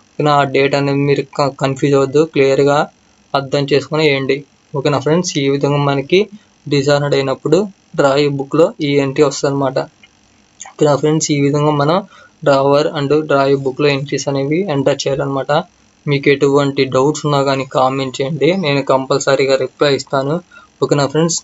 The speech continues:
నేను మళ్ళీ మళ్ళీ చెప్తున్నాను చూడండి, in case మీరు ఇప్పటిదాకా కూడా ఈ ఎంట్రీ సంబంధించిన వీడియో మీరు చూడకపోతే చూడండి. ఈ వీడియో చూసిన తర్వాతే మీకు క్లియర్గా problems అనేవి అర్థమవుతాయి. నేను ఎందుకని ఇంత particular చెప్తున్నా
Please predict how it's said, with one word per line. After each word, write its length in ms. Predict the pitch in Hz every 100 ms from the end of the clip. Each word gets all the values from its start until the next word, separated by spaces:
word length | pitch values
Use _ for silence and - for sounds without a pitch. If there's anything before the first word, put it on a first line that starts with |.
| 143
నేను 160 | 139 135
మళ్ళీ 240 | 131 151 170 160
మళ్ళీ 180 | 151 143 139
చెప్తున్నాను 440 | 139 - 143 135 135
చూడండి, 340 | 139 139 143 170 - - -
in 80 | 143 143
case 200 | 160 160 147
మీరు 120 | 143
ఇప్పటిదాకా 460 | - - 160 160 156
కూడా 180 | 147 147 139 160 147
ఈ 40 | 143 139
ఎంట్రీ 260 | 139 143 156
సంబంధించిన 500 | 156 147 143 139 - 143 135
వీడియో 240 | 151 156 156
మీరు 120 | 151 139
చూడకపోతే 580 | 147 147 151 143 139 151 185 - - _ -
చూడండి. 440 | 165 165 143 127 - _ _ _ _ _ - - -
ఈ 20 | 160 151 147
వీడియో 280 | 170 180 175 175
చూసిన 300 | 156 160 147
తర్వాతే 340 | 147 147 147 160 156
మీకు 240 | 143 139 156 180 _
క్లియర్గా 400 | 147 147 156 165 160
problems 440 | 147 139 147 156 151
అనేవి 140 | 147 139
అర్థమవుతాయి. 460 | 131 143 135 135 139
నేను 100 | 143 147
ఎందుకని 380 | 160 170 175 165
ఇంత 140 | 151 151 147 143 147
particular 400 | 143 143 151 151
చెప్తున్నా 340 | 147 - 151